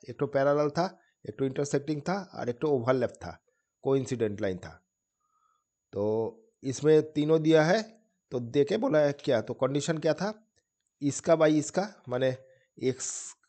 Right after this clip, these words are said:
का, अ, कोफिशिएंट और इसका एक्स का कोफिशिएंट का रेशियो करते थे, ये वाला एक ठो हो गया। दूसरा क्या हो गया, वाई का कोफिशिएंट क्या है, माइनस वन by माइनस टू,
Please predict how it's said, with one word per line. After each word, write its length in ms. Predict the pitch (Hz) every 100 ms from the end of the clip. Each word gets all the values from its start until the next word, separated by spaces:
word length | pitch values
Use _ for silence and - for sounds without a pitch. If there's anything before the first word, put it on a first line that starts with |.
| -
का, 180 | 143 139
अ, 520 | - - 117 135 127
कोफिशिएंट 580 | - 127 143 - 165 254
और 120 | 139
इसका 540 | 131 - 143 135 131 -
एक्स 260 | 127 120
का 100 | -
कोफिशिएंट 460 | 139 139 139 143 135
का 180 | 147 139
रेशियो 480 | 107 113 123 - 147
करते 280 | 143 143 147
थे, 180 | 170 202 _ _ _ _ -
ये 200 | 117 135
वाला 220 | 139 147
एक 140 | 143 -
ठो 80 | 151
हो 180 | 127
गया। 240 | 143 156 196 - _ _ - _
दूसरा 260 | 123 117 147
क्या 200 | 151 147
हो 120 | 147
गया, 220 | 151 185 - _ _ _ _ _ _
वाई 160 | 123 135
का 140 | 147
कोफिशिएंट 480 | 139 135 135 151 147
क्या 180 | 147 147
है, 180 | 185
माइनस 400 | 170 131 127 127 143
वन 160 | 151 175 180
by 160 | 120 127
माइनस 380 | 123 123 123 -
टू, 280 | 151 180 190